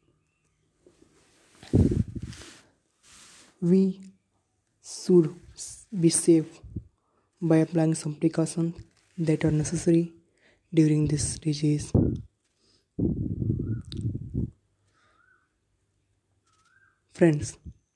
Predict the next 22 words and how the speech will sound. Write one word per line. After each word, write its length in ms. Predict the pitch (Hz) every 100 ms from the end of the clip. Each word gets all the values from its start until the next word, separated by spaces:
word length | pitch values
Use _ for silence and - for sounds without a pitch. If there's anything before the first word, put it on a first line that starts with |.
| _ _ _ _ _ _ _ _ _ _ _ _ - _ _ _ _ -
I 140 | 156
suggest 520 | 147 - 151 165 - -
you 200 | 190 202 _ _ _ _ _ -
to 80 | 160
do 260 | 147 160 - _ _ _ _
stay 300 | - - 165
your 180 | 156 147
home. 240 | 156 175 - - _ _ _ _ _ _ _ _ _ _ _ _ _
If 220 | - 160 165
you 80 |
don't 280 | 156 160 160
need 240 | 156 151 -
to 120 | 151 - - _ _ _ _ _ _ 165
go 260 | 156 151
outside 320 | 151 147 151 151
of 140 | 147
your 120 | 165
home, 180 | 165 175 - - - - -
then 180 | 156 151
you 140 | 156
should 340 | - - 170
not. 140 | 160